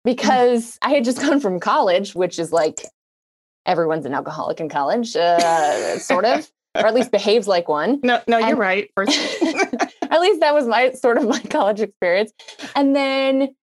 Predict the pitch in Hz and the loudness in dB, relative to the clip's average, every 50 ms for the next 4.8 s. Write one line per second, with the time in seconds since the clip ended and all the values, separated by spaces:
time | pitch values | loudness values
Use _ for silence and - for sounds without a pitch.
0 | _ _ _ - - 262 269 359 571 523 370 - 185 - - - - _ - 226 | _ _ _ -4 -4 -2 0 0 2 2 2 0 0 -2 -2 -6 -10 _ -4 -4
1 | 240 240 240 220 247 247 - 254 247 247 254 254 247 254 254 247 240 240 277 285 | -2 -2 -2 -2 -2 -2 0 0 0 2 2 2 2 2 2 0 2 0 0 0
2 | 339 453 494 - - - _ _ _ _ _ - 226 226 233 226 226 226 220 220 | 0 0 0 -2 -2 -4 _ _ _ _ _ -4 -2 0 0 0 0 0 0 2
3 | 220 220 220 226 220 214 - - - _ _ _ _ _ _ _ _ - 233 240 | 2 2 2 0 -2 -2 -6 -12 -18 _ _ _ _ _ _ _ _ 0 0 2
4 | 311 330 269 214 185 202 240 294 311 302 254 220 226 226 - | 2 2 2 2 2 2 2 4 2 2 2 2 0 -2 -4